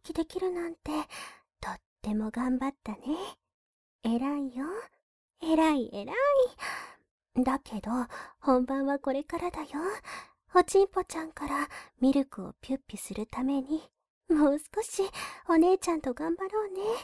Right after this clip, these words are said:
お姉ちゃんが隣でギュッてしててあげるからね。それじゃあ、今度は逆側のお耳も攻めちゃおっかな。ちょっと失礼。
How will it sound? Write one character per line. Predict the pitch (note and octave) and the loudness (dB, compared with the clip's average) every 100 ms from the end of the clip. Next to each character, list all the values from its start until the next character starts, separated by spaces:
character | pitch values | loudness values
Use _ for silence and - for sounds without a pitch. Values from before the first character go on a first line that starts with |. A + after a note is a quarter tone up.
| - - - _ _ _ B3 | -10 -16 -18 _ _ _ 0
お | |
姉 | B3+ C#4 | 4 4
ち | C#4 - | 2 -6
ゃ | - | -12
ん | - | -8
が | A3+ C#4 - - - _ _ | -4 -4 -6 -12 -18 _ _
隣 | G#3+ A3+ A#3 C4 | -2 -2 -4 -4
で | C4+ C4+ - | -4 -6 -8
ギ | E4 | -8
ュ | |
ッ | A4+ _ | -8 _
て | - | -10
し | G#4 | -4
て | - | -4
て | E4+ | 0
あ | D#4+ | 2
げ | D4+ D#4+ | 2 0
る | F#4 | -2
か | - E4 | -4 -10
ら | D#4 | -4
ね。 | D#4 F#4+ A4+ - - - - _ _ _ _ _ _ - | -2 0 -2 -8 -16 -16 -20 _ _ _ _ _ _ -10
そ | - | -4
れ | G#3+ | -2
じ | C#4+ | -4
ゃ | |
あ、 | F4+ - A4 G#4+ - - - _ _ | -4 -4 -2 -4 -6 -14 -16 _ _
今 | - C#4 C#4+ | 0 2 2
度 | B3 | 0
は | G#3 G#3 B3 C4 - _ _ _ _ _ - | -6 -8 -6 -8 -10 _ _ _ _ _ -2
逆 | A3+ - C#4 | 0 0 -2
側 | D4+ D4+ | 0 0
の | C#4+ D4 D4 | 0 -4 -4
お | |
耳 | C#4+ C#4 C#4 | -6 -8 -10
も | C#4+ E4+ F4+ - - - - | -10 -8 -8 -8 -12 -12 -14
攻 | - G4 | -2 4
め | F4+ F4+ | 4 4
ち | - | 0
ゃ | D4 | -10
お | C4 | -12
っ | _ | _
か | - A#3 | -16 -8
な。 | B3 D#4+ G4+ A#4 - _ _ _ _ _ _ _ C4+ - _ _ | -4 -4 -2 -4 -6 _ _ _ _ _ _ _ -14 -14 _ _
ち | - | -6
ょ | B4+ | -2
っ | |
と | - | -2
失 | C#4 - | -2 -4
礼。 | A3+ | -10